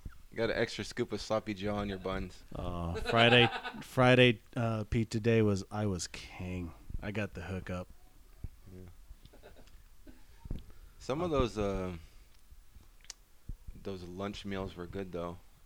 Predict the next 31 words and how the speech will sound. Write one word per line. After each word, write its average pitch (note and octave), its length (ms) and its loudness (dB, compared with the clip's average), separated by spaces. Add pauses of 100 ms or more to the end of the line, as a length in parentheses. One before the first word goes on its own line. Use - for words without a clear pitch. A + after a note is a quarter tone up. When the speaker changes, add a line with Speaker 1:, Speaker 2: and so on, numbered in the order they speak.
(180)
Speaker 1:
in F2+ 220 -4
Speaker 2:
Oh. - 20 -6
Speaker 1:
elementary G2+ 480 -4
school. C3+ 340 -4 (720)
I - 40 -8
remember C3 220 2
we A#2+ 120 2
used A#2+ 140 -4
to G2 80 2
get, G2+ 160 2
like, F2+ 160 -2
Taco - 300 4
Bell G2 200 4
burritos, F2 520 0 (640)
and F#2+ 160 -6
I'm F2+ 100 -6
pretty A2+ 200 -2
sure A2 220 -4
they're, G2+ 180 0
like, F#2 180 0 (260)
old. F2+ 320 -2 (320)
Speaker 2:
<laughs> A#2+ 80 -6 (380)
Speaker 1:
Like G2 220 -2 (260)
<laughs> G4+ 640 2
Speaker 2:
Older E3 300 10
than E3 240 4
what D3+ 100 -2
they D#3+ 220 2
were D#3+ 100 2
already D#3+ 260 2
serving? D#3+ 480 2